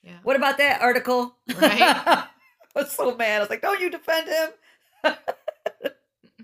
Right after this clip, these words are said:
Speaker 2: So you've been listening to Michigan and Other Mayhem with Allie.
Speaker 1: And Jen.
Speaker 2: You can connect with us at Michigan and Other Mayhem to join the conversation, listen to the podcast, access the show notes,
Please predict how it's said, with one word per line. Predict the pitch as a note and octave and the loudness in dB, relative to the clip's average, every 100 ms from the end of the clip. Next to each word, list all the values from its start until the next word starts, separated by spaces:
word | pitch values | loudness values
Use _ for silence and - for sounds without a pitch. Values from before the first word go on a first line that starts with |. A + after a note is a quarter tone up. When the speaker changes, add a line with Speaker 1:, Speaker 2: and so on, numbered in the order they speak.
| _ _ _ _ C#4 E4 - - _ _ | _ _ _ _ -8 -8 -14 -20 _ _
Speaker 2:
So | D4+ | -6
you've | D#4 A4 | -4 -4
been | A#4 | -4
listening | F#4 F#4 E4 E4 | -8 -8 -8 -6
to | E4+ | -6
Michigan | D4 D4+ D4+ C#4+ | -6 -6 -6 -4
and | C#4 | -2
Other | C#4 C4+ | -2 -2
Mayhem | B3+ C4 C#4 C4+ C4+ | -2 -4 -2 -4 -2
with | C#4+ C#4 | -4 -4
Allie. | C4 C4+ F#3+ D3+ F3 - | -4 -2 -2 -4 -8 -18
Speaker 1:
And | B3 | -20
Jen. | A#3 A3+ A3 _ _ _ _ _ _ | -16 -16 -16 _ _ _ _ _ _
Speaker 2:
You | A#3+ | -10
can | B3+ C4 | -10 -10
connect | C#4+ C#4+ C#4+ | -6 -6 -6
with | D#4 | -6
us | C#4 C#4 C#4 | -4 -2 -2
at | G#3 G#3+ | -6 -6
Michigan | B3 B3 B3 | -10 -6 -6
and | A#3+ | -4
Other | B3+ B3 | -2 -2
Mayhem | A#3+ B3 B3+ A#3+ A#3 | -2 -4 -4 -6 -8
to | G#3 | -8
join | B3 A#3+ | -4 -6
the | A#3 | -6
conversation, | - B3 A3 A#3 A#3 A3+ B3 A#3+ - _ _ | -8 -8 -8 -6 -4 -4 -8 -12 -18 _ _
listen | A#3 B3+ | -8 -8
to | B3+ | -8
the | B3+ | -6
podcast, | B3 A#3 A#3 B3+ B3 B3 _ _ _ - | -2 -4 -4 -6 -6 -8 _ _ _ -6
access | A3+ - C4+ C4 | -4 -4 -6 -4
the | C4+ | -6
show | C4+ A#3 | -4 -4
notes, | A#3 A#3 A#3 | -2 -4 -8